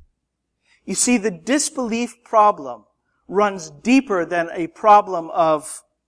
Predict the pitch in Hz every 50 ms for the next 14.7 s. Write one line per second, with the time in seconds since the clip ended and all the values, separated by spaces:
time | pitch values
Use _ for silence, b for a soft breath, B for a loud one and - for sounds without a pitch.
0 | _ - 160 170 180 170 170 - 160 156 165 156 143 135 117 107 _ _ - -
1 | - - - _ _ _ _ _ _ _ _ _ _ _ _ _ _ _ _ _
2 | _ _ _ _ _ _ _ _ _ _ _ _ _ _ _ _ _ _ _ -
3 | 190 220 180 180 170 175 180 202 214 - - 226 220 - 196 170 160 151 - -
4 | - 175 165 147 127 110 98 98 _ _ _ _ _ _ _ _ _ _ _ _
5 | _ _ _ _ _ _ - 175 180 190 185 180 180 170 170 - _ _ _ -
6 | 170 202 - - 175 185 175 185 196 196 190 196 160 156 160 170 170 147 165 160
7 | 151 160 160 156 139 131 127 120 _ _ _ - 156 160 170 170 165 156 165 165
8 | 175 185 170 170 170 165 175 175 170 175 170 - 180 175 165 170 190 202 - -
9 | - 139 120 - - 170 165 165 165 - _ _ _ - 156 160 190 220 240 240
10 | 208 196 180 175 170 175 170 160 160 160 - - - - 196 202 208 208 202 180
11 | 190 - - 214 208 208 190 156 160 170 - - - 170 175 180 180 170 160 160
12 | 165 196 262 269 - 202 185 175 165 151 139 131 - - - 233 208 156 120 117
13 | 117 - _ _ _ _ _ _ _ _ _ - 170 180 175 214 262 254 - -
14 | 247 226 208 - - 214 220 233 226 202 160 151 _